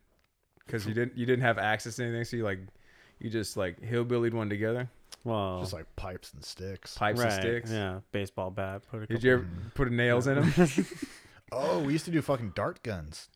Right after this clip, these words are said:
Speaker 1: Dart guns?
Speaker 3: Yeah, like, uh, blow darts
Speaker 1: Yeah.
Speaker 3: and shit. Yeah, put tacks on the end of those and, like, hit your brother when he's walking down the hallway.
Speaker 1: Yeah.
Speaker 3: Yeah, that shit was brutal.
Speaker 1: Or, like, the, you thread yarn through, like, a needle and then you push that through an eraser. So it,
Speaker 3: Mm-hmm.
Speaker 1: yeah, and then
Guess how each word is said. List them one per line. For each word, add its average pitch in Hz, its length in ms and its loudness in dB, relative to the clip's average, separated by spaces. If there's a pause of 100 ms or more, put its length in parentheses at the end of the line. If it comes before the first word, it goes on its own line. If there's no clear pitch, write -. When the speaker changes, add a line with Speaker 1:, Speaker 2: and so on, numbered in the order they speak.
(140)
Speaker 1:
Dart 131 220 2
guns? 185 200 0
Speaker 3:
Yeah, 127 220 4
like, 98 240 -2
uh, 92 80 -2
blow 101 200 -2
darts 165 380 -2
Speaker 1:
Yeah. 110 400 6
Speaker 3:
and 120 140 -6
shit. 175 320 -2
Yeah, 101 420 -2
put 101 200 -8
tacks 107 340 -4
on 117 80 -4
the 117 120 -2
end 117 120 -2
of 110 40 -2
those 117 280 -2
and, 104 100 -4
like, 85 160 -8
hit 107 160 -8
your 95 80 -8
brother 98 260 -2
when 104 100 -4
he's 95 120 -4
walking 101 240 -6
down 98 80 -4
the 90 60 -6
hallway. 101 360 -2
Speaker 1:
Yeah. 98 200 2 (280)
Speaker 3:
Yeah, 85 340 -6
that 90 120 -8
shit 98 160 -8
was 78 140 -14
brutal. 85 280 -8 (280)
Speaker 1:
Or, 127 100 4
like, 123 220 6
the, 104 160 2 (140)
you 120 140 -2
thread 120 520 4 (360)
yarn 123 380 2
through, 123 120 0
like, 113 140 2
a 110 60 0
needle 117 460 0
and 113 100 -4
then 113 120 -2
you 107 60 -4
push 120 280 -4
that 120 180 0
through 123 140 -2
an 104 80 -4
eraser. 123 680 -2
So - 160 -2
it, 139 80 2
Speaker 3:
Mm-hmm. 190 100 2 (120)
Speaker 1:
yeah, 123 160 4
and 104 160 -2
then 113 60 -4